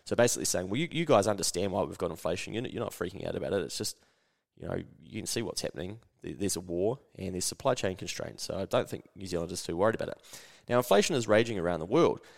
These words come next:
especially in those countries who put a lot of money into supply during the pandemic. This is a global phenomenon. This is, uh, Grant Robertson again, the Minister of Debt. Uh, "This is a global phenomenon. It's driven by supply chain constraints, the impacts of covid, the war in Ukraine.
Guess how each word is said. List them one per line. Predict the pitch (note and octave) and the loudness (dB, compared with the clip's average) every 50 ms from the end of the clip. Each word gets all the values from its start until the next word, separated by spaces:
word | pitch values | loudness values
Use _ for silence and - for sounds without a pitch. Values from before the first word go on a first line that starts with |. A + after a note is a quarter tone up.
| - _ - | -20 _ -6
especially | - - - D#3+ D#3 - - D#3 | -4 -2 0 0 2 2 2 2
in | A2+ | 4
those | A2 G#2+ G#2 - | 4 2 2 2
countries | - G#2+ F2 - - F2+ F2 | -2 -4 -4 -4 -4 -4 -4
who | - G2+ | -4 -4
put | - - G2 F2 | -6 -6 -4 -4
a | |
lot | E2+ F2+ F#2 G#2+ A#2+ | 0 0 0 0 0
of | A#2 | -2
money | G2 F#2+ F#2 F#2+ F#2+ C2+ | -4 -4 -4 -4 -4 -4
into | - - G2+ - | -6 -6 -6 -6
supply | - - - - - - F#2+ F#2 F2+ - | -6 -6 -8 -6 -6 -4 -2 -2 -4 -4
during | - - F2+ F2+ E2+ | -6 -6 -6 -6 -6
the | D#2+ | -8
pandemic. | - - - F2 E2+ F#2 D#3 E3 C#3+ - - - _ _ _ _ _ _ _ _ _ _ _ _ _ _ - - - | -10 -10 -10 -8 -2 2 2 2 2 0 -2 -6 _ _ _ _ _ _ _ _ _ _ _ _ _ _ -20 -6 0
This | G#2 B2+ C#3 - - - - | 2 2 2 2 0 -4 -4
is | G#2 G#2 | -2 -2
a | G2+ | -2
global | - - F2+ F#2 F#2 F#2+ F#2+ | 2 4 4 4 4 2 0
phenomenon. | - - F#2+ G2+ C3+ C#3+ B2+ G2+ F#2 E2 D#2 | -2 -2 0 2 2 4 4 2 0 0 0
This | - A#2 - | -2 0 0
is, | A2+ G2 - | 0 0 0
uh, | F#2+ F2+ F2 | 2 2 0
Grant | F2 - G2 F#2 - | 0 0 0 0 2
Robertson | - G2+ G2+ - - - G2 F2 | 2 2 2 0 -2 -6 -6 -4
again, | D#2+ A#2 C3+ C#3+ C#3+ C#3 - - - _ _ | -2 0 0 0 0 -2 -6 -14 -20 _ _
the | F2+ | -8
Minister | F#2 F2 - - - F2 | -6 -6 -4 -4 -4 -4
of | - | 0
Debt. | - C3 C3 - - - - - - _ | 2 2 0 0 -2 -10 -20 -20 -18 _
Uh, | - - | 0 4
"This | G#2 C#3+ - - | 4 4 4 4
is | C3 A#2+ | 2 2
a | |
global | G#2+ A2 G#2+ G2+ F#2+ F#2 | 4 4 4 4 4 2
phenomenon. | - - G#2 A#2+ C#3 C3 G2+ F2 - - - - - - - | 0 0 2 4 4 4 2 -2 -4 -8 -14 -20 -16 -10 -8
It's | - - - | -6 -6 0
driven | - C3 D3+ D#3+ F3 D#3+ | 2 4 4 4 6 6
by | C#3 B2 | 6 6
supply | A2+ - - - - - F#2+ F#2+ A2+ C3 | 6 4 0 -4 -4 0 4 6 6 6
chain | - - - C3 C3 C#3 D3 D3 | 4 2 -2 -2 -2 -2 -2 -4
constraints, | - - D3+ D3+ - - - - F2+ F#2 G2+ - - - | -6 -6 -4 -4 -4 -2 0 0 0 0 -2 -4 -4 -6
the | - - - | -4 -4 -4
impacts | G#2 A2+ B2 D3 - - - | -4 -2 -2 -2 -2 -2 -4
of | D#3+ - - | -4 -6 -2
covid, | - G#2+ F#2 F#2 F2 F#2 F2+ | 2 2 4 4 4 2 0
the | - F2+ | -2 -2
war | F#2 F#2+ G#2 A#2 C3 | 0 2 4 4 4
in | C#3 C#3+ | 4 2
Ukraine. | C#3+ D3+ - - - F#2 F2+ F#2 F2+ - | 0 -2 -2 -2 0 0 0 0 -2 -4